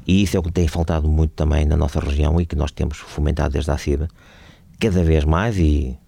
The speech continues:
devo dizê-lo, cada vez com menos paciência para a inércia. Nós temos fomentado que já basta de tanto ter boas palavras e passarmos, eh, muito rapidamente à ação.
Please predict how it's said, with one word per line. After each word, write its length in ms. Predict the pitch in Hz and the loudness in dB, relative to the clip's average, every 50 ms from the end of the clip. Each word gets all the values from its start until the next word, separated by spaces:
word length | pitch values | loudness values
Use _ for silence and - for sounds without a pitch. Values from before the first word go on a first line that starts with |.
| _ _ - | _ _ -10
devo 220 | - - 76 71 73 | -6 -4 -2 -2 0
dizê-lo, 480 | 78 71 67 82 85 76 78 85 - - - - - - - | 0 0 2 2 2 2 0 -4 -6 -10 -18 -20 -20 -20 -8
cada 160 | - 87 87 | -4 -2 0
vez 120 | 85 92 | 0 0
com 100 | - 101 | 0 2
menos 240 | 95 101 110 104 90 | 2 2 2 0 0
paciência 460 | - - 87 - 98 90 78 - 76 | -2 -2 0 0 2 0 0 0 0
para 100 | 67 73 | -2 0
a 60 | 73 69 | 0 0
inércia. 480 | 69 71 76 76 76 - - - - - - _ - - - - - - - - - - - - - | 0 0 0 -2 -2 -4 -6 -8 -8 -10 -16 _ -20 -20 -20 -20 -20 -20 -20 -20 -20 -20 -20 -8 -4
Nós 120 | 85 85 80 | -2 -2 0
temos 200 | 87 82 78 - | 0 -2 -2 0
fomentado 520 | - 85 87 85 80 78 85 90 92 92 - - 90 - | 0 0 2 2 2 0 -2 -2 -2 -6 -8 -14 -20 -8
que 180 | - - - - - - - | -4 -2 -2 -2 -4 -6 -4
já 220 | 76 80 90 78 | -2 0 0 0
basta 440 | - 80 78 71 - - - 80 - - - | 0 0 -2 -2 -4 -6 -8 -8 -8 -8 -8
de 120 | - - | -8 -8
tanto 580 | - - 80 73 73 73 - - 73 69 69 73 - - _ _ - _ _ _ _ - - - - - - - | -4 -2 -2 -2 -2 -2 -4 -6 -8 -8 -8 -10 -14 -18 _ _ -20 _ _ _ _ -20 -20 -20 -20 -20 -10 -4
ter 320 | - - 80 73 76 73 | 0 2 2 2 2 0
boas 380 | - 76 73 92 101 98 92 85 | 0 0 2 4 4 4 2 0
palavras 640 | - - 85 82 85 82 85 82 87 87 82 78 | 0 0 0 2 2 2 2 2 2 2 2 2
e 60 | 82 78 | 2 2
passarmos, 580 | - 73 - - 73 73 76 71 69 - - - | 0 0 -2 0 0 0 0 -2 -4 -6 -6 -6
eh, 140 | 73 73 | -4 -2
muito 260 | 65 73 82 80 - 76 | 0 0 0 2 2 0
rapidamente 460 | 73 65 - 71 69 69 67 65 67 | -2 0 0 0 0 0 -2 -2 -4
à 20 | |
ação. 180 | 65 - - | -6 -8 -12